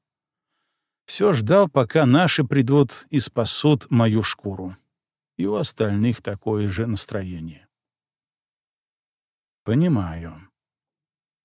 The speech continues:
Не прошло и часа, как за нами снова пришли. «Эй, шурави! Ходи! Все ходи!» Этого душмана я не знал, но видел его у другого зиндана.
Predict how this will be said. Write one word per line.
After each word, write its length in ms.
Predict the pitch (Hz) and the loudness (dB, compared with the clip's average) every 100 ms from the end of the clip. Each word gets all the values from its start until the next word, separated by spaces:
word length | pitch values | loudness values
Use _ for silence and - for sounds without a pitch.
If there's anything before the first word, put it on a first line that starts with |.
| _ _ _ _ _ _ _ - | _ _ _ _ _ _ _ -2
Не 180 | 107 107 | 2 2
прошло 460 | 110 110 - 214 | 2 0 2 4
и 80 | 220 | 4
часа, 600 | 120 208 220 - 226 220 | 2 0 2 4 4 4
как 300 | - 147 117 | 2 0 0
за 160 | 95 110 | 0 2
нами 380 | 110 196 196 185 | 2 2 2 0
снова 480 | - 110 127 127 | 0 0 2 2
пришли. 520 | 110 117 - 90 78 _ _ _ _ _ _ _ _ _ _ _ _ _ _ _ _ _ _ _ _ | 0 -6 -8 -10 -16 _ _ _ _ _ _ _ _ _ _ _ _ _ _ _ _ _ _ _ _
«Эй, 400 | 139 170 208 190 | 0 2 4 4
шурави! 880 | 123 - 170 185 170 214 156 104 82 _ _ _ _ _ _ | 2 4 4 4 4 4 2 2 -6 _ _ _ _ _ _
Ходи! 760 | 147 160 143 208 175 117 85 _ _ _ _ _ - | 0 2 2 2 2 2 -2 _ _ _ _ _ -6
Все 380 | - 202 202 | 2 4 4
ходи!» 600 | - 156 127 120 104 82 _ _ _ _ _ _ _ _ - | 4 0 2 0 -2 -6 _ _ _ _ _ _ _ _ -2
Этого 460 | 175 214 196 170 135 | 0 2 2 2 4
душмана 540 | 120 - - 196 190 | 2 2 0 0 0
я 240 | 139 165 | 0 0
не 140 | 180 147 | 0 -2
знал, 480 | 90 98 98 98 98 | 0 0 2 2 2
но 280 | 175 226 | 0 -2
видел 420 | 131 156 202 160 131 | -4 -6 -4 -2 -2
его 480 | 95 92 127 170 - | -2 -2 -2 -2 -2
у 120 | 151 | -4
другого 480 | 131 117 110 117 113 | 0 0 0 0 0
зиндана. 640 | 107 95 82 69 71 | -2 -4 -6 -12 -16